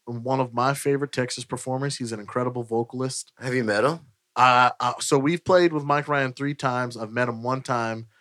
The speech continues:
Speaker 1: and he was smoking weed in the back of his van.
Speaker 2: Is he a cool guy?
Speaker 1: <laughs> Dude, he's a very chill person. Like, he's, he's a very, like,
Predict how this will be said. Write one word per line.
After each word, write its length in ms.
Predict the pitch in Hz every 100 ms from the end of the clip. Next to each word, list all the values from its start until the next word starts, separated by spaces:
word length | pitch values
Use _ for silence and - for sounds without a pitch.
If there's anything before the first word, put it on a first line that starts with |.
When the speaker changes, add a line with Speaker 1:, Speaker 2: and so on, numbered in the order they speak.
| _ _ -
Speaker 1:
and 460 | 113 107 107 107
he 140 | 104 123
was 140 | 107
smoking 440 | - 127 127 120 110
weed 360 | 117 113 107
in 140 | - 104
the 60 |
back 220 | 98 104 104
of 80 |
his 180 | 104 101
van. 380 | 107 101 98 92
Speaker 2:
Is 100 | 107
he 40 | 113
a 40 |
cool 180 | 139 135
guy? 320 | 110 120 170 190
Speaker 1:
<laughs> 80 | 220
Dude, 240 | - 359
he's 220 | 277 254
a 80 | 233
very 360 | 139 139 170 180
chill 260 | - 165 165
person. 400 | 160 156 127 113
Like, 140 | 117
he's, 100 | 139 139 -
he's 160 | 135
a 40 | 113
very, 640 | 113 120 135 135 131 135 _ _ _ 107
like, 300 | 101 92